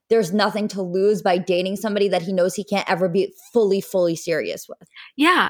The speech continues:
Speaker 2: I agree with you. I forget when the first time we, we spoke about that. It was, like, a couple of months ago because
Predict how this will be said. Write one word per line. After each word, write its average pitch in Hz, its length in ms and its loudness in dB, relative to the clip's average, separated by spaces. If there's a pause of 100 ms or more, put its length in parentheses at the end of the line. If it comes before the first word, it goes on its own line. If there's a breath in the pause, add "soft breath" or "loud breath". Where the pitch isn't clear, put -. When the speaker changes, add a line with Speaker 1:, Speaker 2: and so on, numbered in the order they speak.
(140)
Speaker 2:
I 269 140 6
agree 285 300 2
with 330 140 -2
you. 185 160 0
I 233 100 2
forget 269 500 0
when 220 180 0
the 220 60 -2
first 208 300 -2
time 196 160 -2
we, 190 160 -4 (100)
we 175 460 -2 (160)
spoke - 320 0
about 190 200 0
that. 208 160 2
It 190 60 0
was, 170 160 -2
like, 165 220 -2
a - 60 -8
couple 190 260 -2
of 170 80 -6
months 165 240 -2
ago 214 160 -2
because 202 320 -2